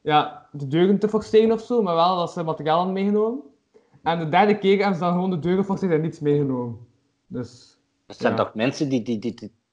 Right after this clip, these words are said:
Speaker 2: die, dat moeten toch bekenden zijn, dat kan dan toch niet anders?
Speaker 1: Mhm.
Speaker 2: Hey, of toch?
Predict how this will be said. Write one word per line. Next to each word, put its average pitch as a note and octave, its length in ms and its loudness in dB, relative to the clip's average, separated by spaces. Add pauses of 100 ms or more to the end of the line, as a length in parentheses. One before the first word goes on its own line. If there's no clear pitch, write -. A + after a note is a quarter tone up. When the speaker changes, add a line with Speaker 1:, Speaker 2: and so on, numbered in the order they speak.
Speaker 2:
die, A2 500 -6 (100)
dat G#2 160 -6
moeten G#2+ 220 -8
toch - 240 -4
bekenden D3+ 480 0
zijn, G#2 260 -2
dat F#2 120 -6
kan B2 200 -4
dan A#2+ 180 -4
toch - 180 -8
niet F#2 160 -10
anders? F2+ 540 -8
Speaker 1:
Mhm. D3 320 -2 (500)
Speaker 2:
Hey, C#3+ 340 4
of B2+ 180 -2
toch? - 400 -2